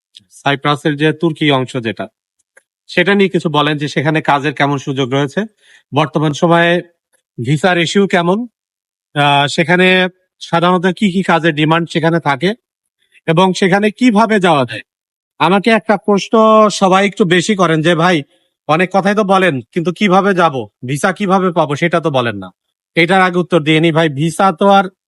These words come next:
আমি আপনাকে দিতে পারবো না বা পার্টিকুলার কোনো পারসন তো আপনাকে ভিসা দিতে পারবে না। ভিসা নিতে গেলে একটা প্রসেসের মাধ্যমে আপনাকে যেতে হবে। আপনাকে, আপনাকে ডকুমেন্টস রেডি, রেডি করতে হবে। যদি আপনি ওয়ার্ক পারমিটে যান, তাহলে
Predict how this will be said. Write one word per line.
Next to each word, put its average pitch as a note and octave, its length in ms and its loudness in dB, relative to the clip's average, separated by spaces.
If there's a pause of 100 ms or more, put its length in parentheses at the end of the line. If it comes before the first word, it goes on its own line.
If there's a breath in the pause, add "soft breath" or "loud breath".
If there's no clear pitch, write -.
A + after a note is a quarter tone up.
(280)
আমি E3+ 320 0
আপনাকে F3+ 360 0
দিতে F3 240 2
পারবো D#3 300 0
না D3+ 160 2
বা D3+ 220 0 (300)
পার্টিকুলার F3 500 0
কোনো F3 160 0
পারসন E3 400 -2
তো F#3 80 0
আপনাকে E3 300 0
ভিসা D#3 260 0
দিতে C#3+ 200 -4
পারবে B2 240 -2
না। A#2 120 -4
ভিসা C3 300 -4
নিতে E3+ 220 0
গেলে F3 220 2 (380 soft breath)
একটা D#3+ 220 -2
প্রসেসের F3+ 520 0
মাধ্যমে E3+ 360 2
আপনাকে D#3 320 0
যেতে C3+ 240 -2
হবে। G2 260 -6 (460 soft breath)
আপনাকে, D#3+ 540 0
আপনাকে D#3 340 0
ডকুমেন্টস D#3 540 0
রেডি, D3+ 340 0
রেডি C#3+ 280 0
করতে D#3 240 -2
হবে। C#3 320 0
যদি C#3 180 0
আপনি C#3 220 -2
ওয়ার্ক C#3 260 0
পারমিটে D3+ 360 -2
যান, C3+ 240 0
তাহলে C#3 400 0